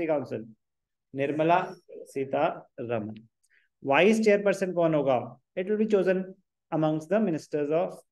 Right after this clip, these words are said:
state government। मेंबर्स कौन कौन है उसके? Ministry of Finance, Ministry of State, taxation of each, हर स्टेट से कोई ना कोई रिप्रेजेंटेटिव होगा, वो सारे मेंबर्स।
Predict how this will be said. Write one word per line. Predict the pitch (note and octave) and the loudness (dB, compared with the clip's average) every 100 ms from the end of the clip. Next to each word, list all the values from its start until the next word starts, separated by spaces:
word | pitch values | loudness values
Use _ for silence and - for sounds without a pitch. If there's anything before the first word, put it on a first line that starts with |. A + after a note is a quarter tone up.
| - | -6
state | - C#3 A#2+ | 2 2 4
government। | B2 G#2+ G#2 G#2+ - | 2 0 -6 -10 -8
मेंबर्स | C#3 D3+ D#3+ F#3+ G#3 G#3+ | -2 0 6 6 6 2
कौन | F#3 F#3 | -2 -2
कौन | F#3 F#3+ | -2 0
है | F#3 | -2
उसके? | F#3 F#3 F#3+ F#3+ _ _ - | -2 -2 -2 -6 _ _ -10
Ministry | C3 C3 C3 C3 B2 | -6 -4 -4 -2 0
of | B2 B2 - - | -2 -4 -16 -8
Finance, | C3+ C#3+ E3+ F3 E3+ E3+ E3 | -4 0 0 0 -4 -8 -10
Ministry | C#3+ C#3 - A#2+ | -12 -10 -6 -6
of | B2 | -6
State, | - - D3+ E3+ F3+ F3+ F3+ F3+ _ _ _ _ _ _ _ _ - | -12 -2 2 4 4 2 -4 -14 _ _ _ _ _ _ _ _ -6
taxation | C3 C3 C#3+ C#3 C#3+ C#3+ | -6 -4 -6 -6 -8 -6
of | C#3+ | -6
each, | C#3+ C#3+ - - | -8 -10 -20 -6
हर | D#3 | -6
स्टेट | D#3 E3 D#3 | -4 -2 -2
से | D#3 E3 G3+ G3+ - | 0 -2 -2 -4 -4
कोई | D3 | -2
ना | D3 | 0
कोई | D#3 | -2
रिप्रेजेंटेटिव | D3 C#3+ C3+ B2+ B2 C#3+ D3 | -2 -4 -4 -4 -6 -6 -4
होगा, | C3 | -2
वो | D#3 | -4
सारे | D#3 E3+ | -2 -2
मेंबर्स। | D#3+ C#3 C3+ A#2+ - | -2 -2 0 0 -2